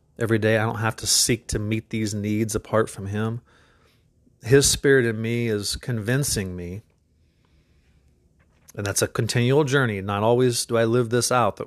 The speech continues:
the way I want to, but his spirit in me has convinced me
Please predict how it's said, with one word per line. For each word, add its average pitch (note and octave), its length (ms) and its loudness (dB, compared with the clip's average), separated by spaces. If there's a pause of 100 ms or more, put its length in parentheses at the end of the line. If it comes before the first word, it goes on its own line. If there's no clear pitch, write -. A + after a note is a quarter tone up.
(120)
the - 80 -10
way G#2 160 0
I G#2+ 60 2
want C3 320 -2
to, G2 140 -6
but F#2+ 140 -10
his G#2+ 120 0
spirit B2+ 360 4
in B2 160 2
me B2 120 2
has A2 140 0
convinced B2 640 -2
me F#2+ 280 -10